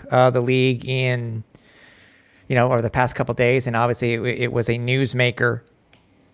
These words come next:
Um, whether people call it a, uh, you know, uh, clickbaiting, whether it was, uh, wh-, whatever term some people have been using as of late,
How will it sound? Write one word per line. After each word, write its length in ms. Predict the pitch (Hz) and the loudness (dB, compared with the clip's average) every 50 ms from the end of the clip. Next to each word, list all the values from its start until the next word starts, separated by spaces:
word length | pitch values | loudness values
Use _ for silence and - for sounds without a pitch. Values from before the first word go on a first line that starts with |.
| _ _ _ _ | _ _ _ _
Um, 640 | - 107 107 104 101 104 101 101 101 101 101 104 107 113 - _ - - - - - - - - - - - - - - - - - - - | 0 2 4 4 4 4 2 2 0 -2 -4 -6 -8 -10 -14 _ -16 -14 -14 -16 -18 -16 -12 -10 -8 -8 -8 -8 -8 -10 -10 -10 -12 -8 -2
whether 220 | 131 135 135 139 | 0 2 2 2
people 260 | 131 - 160 151 165 | 2 0 0 0 0
call 320 | 156 - - 156 151 151 147 | 0 2 2 2 2 4 2
it 280 | 139 135 131 127 - - | 2 2 0 -2 -4 -4
a, 480 | 120 120 113 117 113 113 113 110 104 - | -2 -2 0 0 -2 -2 -4 -4 -6 -6
uh, 260 | 110 101 - - 85 | -6 -8 -8 -10 -10
you 140 | - - 120 | -10 -8 -8
know, 200 | 107 - - - - - - _ - | -8 -10 -12 -14 -20 -20 -20 _ -16
uh, 180 | 127 120 110 - | -14 -14 -14 -12
clickbaiting, 720 | - - 165 185 - - - 170 165 160 156 160 160 151 | -2 2 2 2 2 0 -4 -2 -2 0 0 -2 -2 -2
whether 320 | 131 131 127 127 123 120 | -2 -2 0 0 0 -2
it 80 | 123 117 | -2 -4
was, 460 | 117 117 110 110 104 101 - - - | -4 -4 -4 -4 -6 -8 -10 -12 -12
uh, 180 | - 107 - 92 | -12 -10 -10 -10
wh-, 260 | 131 120 120 - - | -10 -8 -8 -6 -2
whatever 340 | - 151 202 226 247 254 226 | 0 2 2 4 4 4 4
term 640 | - - - - - 170 175 175 170 165 156 143 135 | 2 0 -2 0 4 4 6 6 6 4 2 -2 -4
some 200 | 120 - - 131 | -2 -2 -2 0
people 260 | 123 143 135 131 - 123 | 0 0 0 2 4 4
have 100 | 127 117 | 4 2
been 120 | 123 120 | 0 0
using 320 | 120 123 123 - 120 107 | 0 0 0 0 -2 -2
as 220 | - 117 117 113 - | 0 0 0 0 -2
of 100 | 107 110 | -4 -2
late, 440 | 113 120 117 110 110 110 - - | 0 0 0 0 0 -4 -8 -14